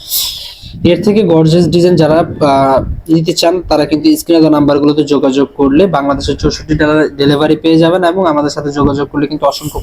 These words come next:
পরিমাণ ডিজাইন আছে, আমাদের ডিজাইন দেখে কিন্তু অর্ডার করতে পারছেন। ঠিক আছে, অনেকে মনে করতে পারেন গ্লাস ডোর যাতায়াতের ক্ষেত্রে যদি ভেঙে যায়, সে তার, আহ, দায়িত্ব কে নিবে?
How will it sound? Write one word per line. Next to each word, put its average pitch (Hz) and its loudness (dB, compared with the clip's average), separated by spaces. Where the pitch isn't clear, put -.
পরিমাণ 151 0
ডিজাইন 135 0
আছে, 131 -4
আমাদের 151 0
ডিজাইন 156 0
দেখে 165 2
কিন্তু 196 -2
অর্ডার 135 0
করতে 120 -6
পারছেন। - -6
ঠিক 185 4
আছে, 147 -2
অনেকে 170 0
মনে 180 2
করতে 170 0
পারেন 170 2
গ্লাস 147 0
ডোর 165 2
যাতায়াতের 151 0
ক্ষেত্রে 147 -2
যদি 147 0
ভেঙে 143 -2
যায়, 226 0
সে - -2
তার, 147 0
আহ, - -4
দায়িত্ব 156 -2
কে 233 2
নিবে? 151 2